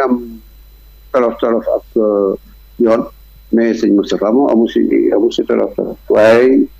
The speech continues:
loolu moom il faut dañ koy ñaawlu nag, dañ koy ñaawlu, te il faut ñu faj ko. Dañ koy faje nag mooy fi mbaxana doone benn, ci loolu la ñu nekk, ku nekk, euh, dem na.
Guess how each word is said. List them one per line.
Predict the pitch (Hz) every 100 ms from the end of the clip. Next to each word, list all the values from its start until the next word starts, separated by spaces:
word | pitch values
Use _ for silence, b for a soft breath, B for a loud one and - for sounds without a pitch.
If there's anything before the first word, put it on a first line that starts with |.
| - - 135
loolu | 156 170
moom | 165 151 147
il |
faut | - 151 - -
dañ | 135 135
koy | 143 120
ñaawlu | 117 107 95
nag, | 92 - - - - - - - - - - -
dañ | 104
koy | 117 110
ñaawlu, | 110 104 104 123 - - - - - - -
te | 110
il | 104 - 113
faut | - 113 -
ñu | 110 110 110
faj | 98 -
ko. | - - - - - - -
Dañ | 104
koy | 110 101
faje | 101 92
nag | 95 123
mooy | 104 95
fi | -
mbaxana | 101 101 92 98 90 82 78 80 80
doone | 87 - -
benn, | 78 - - - b b - 127
ci | 110
loolu | 110 107
la | 117
ñu | 123
nekk, | 113 98 - -
ku | 101
nekk, | 113 117
euh, | 135 123 107 104
dem | 104 98
na. | 95